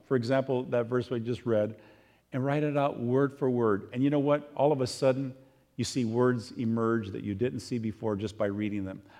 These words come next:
But once you write out the Word of God on a three-by-five card, put it in your pocket, and then study it throughout the day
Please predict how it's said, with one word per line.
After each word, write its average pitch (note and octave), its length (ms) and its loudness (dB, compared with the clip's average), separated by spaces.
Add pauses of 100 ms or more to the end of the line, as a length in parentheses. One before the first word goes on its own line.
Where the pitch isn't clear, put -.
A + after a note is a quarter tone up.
But A2 80 -4
once A#2 260 -4
you G#2 100 -2
write B2+ 440 -2 (120)
out B2 280 -4
the G#2+ 60 -2
Word G#2+ 200 0
of F#2+ 120 -4
God F#2+ 340 -2 (360)
on A#2+ 140 -2
a A2 60 0
three-by-five A#2+ 840 0
card, F#2 320 -2 (1160)
put C#3+ 140 4
it - 20 4
in D3+ 80 2
your D3 80 4
pocket, B2+ 520 -4
and A2+ 140 -2
then G#2+ 120 -2
study C3+ 420 0
it - 160 -4
throughout A#2 320 -2
the A#2 60 -8
day G2 300 -2